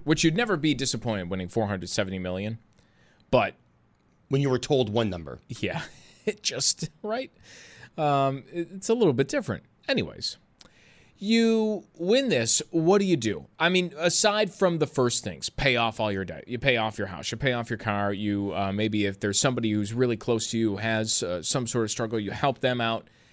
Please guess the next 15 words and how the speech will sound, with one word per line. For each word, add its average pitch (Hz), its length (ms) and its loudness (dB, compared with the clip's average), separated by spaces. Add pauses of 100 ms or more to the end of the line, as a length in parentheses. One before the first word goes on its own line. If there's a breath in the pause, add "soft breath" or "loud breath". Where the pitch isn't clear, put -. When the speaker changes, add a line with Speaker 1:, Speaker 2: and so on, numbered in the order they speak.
(280 soft breath)
Speaker 1:
Then 147 680 0 (360)
what 120 380 2
do 117 100 -2
you 110 120 0
do? 90 180 -8 (240 soft breath)
I 165 80 0
think 226 300 -4 (120)
that 214 400 2
is 247 140 0
one 208 140 0
of 175 60 0
the 156 60 -6
big 151 140 -2
questions, 170 420 -6
Joe. 67 300 -8